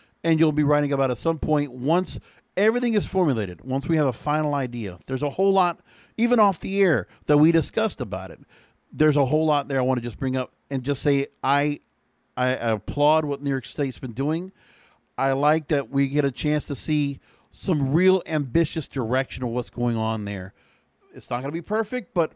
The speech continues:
there's a lot of good things that are being done on how this is implemented and what they're doing with it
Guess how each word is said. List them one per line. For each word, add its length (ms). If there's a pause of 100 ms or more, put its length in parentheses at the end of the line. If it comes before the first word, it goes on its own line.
there's 200
a 60
lot 300
of 120
good 220
things 340
that 160
are 60
being 220
done 360 (560)
on 160
how 260
this 160
is 100
implemented 520
and 160
what 180
they're 80
doing 320
with 180
it 140